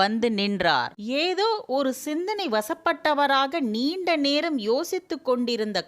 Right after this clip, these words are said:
காமராஜர் பின்னர், "வள்ளியப்பா, காங்கிரஸ் கட்சி பணம் பத்து லட்சம் ரூபாய் நம்மகிட்ட இருக்குல்ல,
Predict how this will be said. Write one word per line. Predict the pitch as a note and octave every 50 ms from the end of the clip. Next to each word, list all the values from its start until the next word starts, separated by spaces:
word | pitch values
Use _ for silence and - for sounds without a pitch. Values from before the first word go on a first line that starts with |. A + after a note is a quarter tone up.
| - G3+
காமராஜர் | F#3+ G3+ A3 B3+ C#4+ C#4 A#3+ A3+ G3+ F3 D#3+ F3+ A3+ - - _ _ _
பின்னர், | - A#3 A#3 B3 C4 C4+ B3+ G#3+ D#3 C#3+ - _ _ _ _ _ _ _ _ _ _ _
"வள்ளியப்பா, | F#3 A#3 C#4+ E4+ G#4+ G#4 G4+ G4+ - A3+ F3+ C#3 - - _ _ _ _ _
காங்கிரஸ் | - C#4+ E4 F#4+ A4 A#4 A4+ G#4+ G4+ D#4 -
கட்சி | - E4 - - E4
பணம் | - - C#4+ C#4+ D4+ D#4 C#4+
பத்து | - B3+ B3+ C4 - - G4
லட்சம் | F4+ E4 D4+ - D#4+ D4 -
ரூபாய் | E4 E4 E4+ E4
நம்மகிட்ட | - - - - - D4 C#4+ E4 C#4 F4
இருக்குல்ல, | D#4+ C#4 C#4+ D4+ D#4 D4 E4 D#4+ D4 C#4 C4+